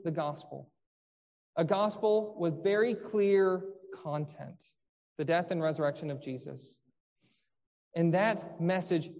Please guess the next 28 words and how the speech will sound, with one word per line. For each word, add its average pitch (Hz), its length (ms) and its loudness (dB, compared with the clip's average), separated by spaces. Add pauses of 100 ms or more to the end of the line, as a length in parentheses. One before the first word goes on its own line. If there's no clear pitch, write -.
(160)
has 175 260 0
been 170 240 -2
confirmed. 139 640 -6 (500)
We 226 140 2
tell 240 320 2
people 202 400 2
about 170 240 2
it 170 140 2 (240)
because 190 340 0
we 196 220 2 (160)
need 196 240 2
to 196 60 0
be 185 160 0
convinced 185 880 0 (200)
that 170 140 0
it 170 120 2
is 170 160 0
true. 151 500 -2 (1120)
And 165 160 0
if 165 60 -10
you're 233 140 2
not 202 380 0
convinced, 147 680 -4 (540)
let's 220 160 -6
be 240 200 -2
honest 175 400 -4
with 160 120 -2
ourselves. - 720 -8